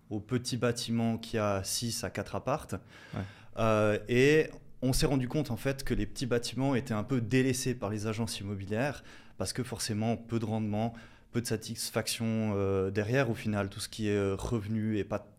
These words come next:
Speaker 1: forcément intéressant. Et on a donc décidé d'aller plancher dans ce sens-là parce qu'on avait passablement de clients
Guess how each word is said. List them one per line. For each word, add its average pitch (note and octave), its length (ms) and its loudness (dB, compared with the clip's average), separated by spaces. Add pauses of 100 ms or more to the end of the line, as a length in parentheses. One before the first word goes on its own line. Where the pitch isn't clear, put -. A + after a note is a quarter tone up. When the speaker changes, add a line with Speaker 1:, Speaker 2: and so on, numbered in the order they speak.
(220)
Speaker 1:
forcément A#2 440 0
intéressant. A2+ 540 0 (320)
Et A#2 80 0
on A2+ 120 4
a A2+ 100 4
donc B2+ 220 2
décidé B2 480 0
d'aller G#2 240 2
plancher B2 480 0
dans A2 120 -2
ce - 100 -8
sens-là B2 360 -2
parce - 160 -6
qu'on A#2 100 0
avait G#2+ 160 2
passablement B2 600 2
de B2 60 -4
clients A#2 440 -2